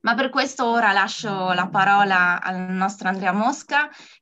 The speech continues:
che per, eh, gli studi da lui intrapresi e per il suo lavoro si occupa di economia e sostenibilità e ha avuto quindi modo di approfondire il tema della microfinanza.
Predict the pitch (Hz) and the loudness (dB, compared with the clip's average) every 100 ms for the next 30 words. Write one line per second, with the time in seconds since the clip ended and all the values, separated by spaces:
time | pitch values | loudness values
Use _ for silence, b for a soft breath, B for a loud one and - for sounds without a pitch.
0 | - 202 190 202 196 190 185 175 175 185 | -8 -8 -6 -4 0 2 4 2 -2 -4
1 | 180 - 226 262 220 202 185 180 196 202 | -8 -8 -6 -4 -2 0 0 0 -2 -4
2 | 190 185 185 190 180 214 233 220 180 - | -4 -6 -6 -6 -6 -2 -2 -2 -6 -8
3 | 180 165 - - 196 175 170 170 190 190 | -8 -8 -10 -6 -4 -2 -2 0 -2 0
4 | 214 247 262 247 208 196 196 196 190 175 | 0 0 -2 -6 -4 -2 -2 -4 -4 -4
5 | 185 185 185 185 190 185 208 269 240 - | -4 -6 -6 -6 -6 -4 -2 -2 -2 -4
6 | 190 - 180 175 170 160 - 277 - B | -10 -10 -8 -8 -10 -8 -4 -4 -6 B
7 | B B B B - 226 269 - 220 208 | B B B B -2 0 0 -4 -4 -2
8 | 208 202 233 254 196 185 202 196 202 180 | 0 2 2 2 2 -4 -6 -6 -6 -4
9 | 175 180 208 208 190 196 220 285 185 180 | -4 -6 -10 -8 -6 -4 -4 -4 -4 -6
10 | - 196 185 175 180 180 170 170 165 175 | -8 -4 -4 -4 -4 -2 0 2 0 -2
11 | 165 175 160 175 151 151 170 160 156 | -8 -14 -12 -6 -6 -6 -8 -8 -8